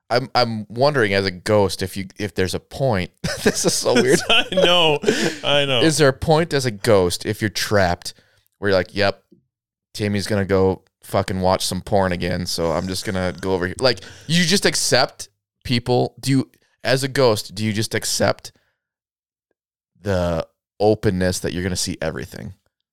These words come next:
Speaker 2: Oh, you'd have to.
Speaker 1: And you can't do shit about it.
Speaker 2: Yeah. Like, can you, c-,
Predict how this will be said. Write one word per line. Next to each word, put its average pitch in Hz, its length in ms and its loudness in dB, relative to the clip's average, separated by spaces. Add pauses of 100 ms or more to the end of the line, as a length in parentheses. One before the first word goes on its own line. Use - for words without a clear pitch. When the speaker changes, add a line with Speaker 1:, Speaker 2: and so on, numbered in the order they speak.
(520)
Speaker 2:
Oh, 143 60 2
you'd 147 120 2
have 110 340 -2
to. - 240 -8
Speaker 1:
And 117 120 2
you 107 60 -2
can't 113 260 -2
do 101 100 -6
shit - 260 0
about 80 300 -4
it. 65 140 -6
Speaker 2:
Yeah. 127 480 -2 (360)
Like, 156 140 -14
can 170 160 -4
you, 175 260 -6
c-, - 60 -20